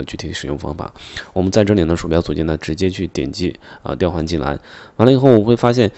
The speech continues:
哎，我之前创建好的这个纯色层，完了以后呢，我们在现有的这个纯色层的这个基础上给它添加了一个光晕了以后，我之前的那个黄色呢，就已经消失了。这个呢，产生这种效果的这个原因，主要取，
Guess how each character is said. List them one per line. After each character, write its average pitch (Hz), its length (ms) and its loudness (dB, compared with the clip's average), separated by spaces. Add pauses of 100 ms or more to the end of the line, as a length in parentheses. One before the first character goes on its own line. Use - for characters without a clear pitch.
(200)
哎， 139 120 2
我 101 160 4
之 135 200 0
前 117 200 0
创 120 260 2
建 110 180 2
好 90 80 -2
的 85 100 2
这 98 100 0
个 92 120 2
纯 - 280 -2
色 101 220 0
层， 87 400 -2 (380)
完 101 120 4
了 120 60 6
以 117 40 6
后 110 180 2
呢， 92 100 4
我 82 140 2
们 85 180 0
在 107 160 4
现 107 260 0
有 82 120 0
的 82 100 -2
这 92 80 -4
个 90 80 0
纯 92 300 -4
色 104 140 -2
层 90 180 -4
的 95 80 0
这 95 140 -6
个 95 60 0
基 104 140 -4
础 90 80 -6
上 87 160 -4
给 85 120 -6
它 80 100 -6
添 98 200 -6
加 95 120 2
了 85 80 0
一 87 60 2
个 90 100 0
光 131 200 2
晕 147 100 2
了 90 80 4
以 82 40 0
后， 87 260 0 (380)
我 92 160 4
之 175 240 -2
前 - 220 0
的 101 80 4
那 92 120 2
个 85 120 2
黄 80 260 -2
色 92 120 -2
呢， 82 100 -2
就 82 120 -4
已 80 40 0
经 82 180 -6
消 78 200 -4
失 - 140 -8
了。 - 140 -6 (320)
这 160 160 4
个 104 80 4
呢， 80 180 0 (480)
产 107 160 4
生 139 160 2
这 165 120 4
种 104 120 6
效 107 220 2
果 87 100 0
的 82 120 2
这 95 220 0
个 85 200 0
原 82 200 0
因， 98 160 0
主 - 120 -4
要 85 140 2
取， - 220 -10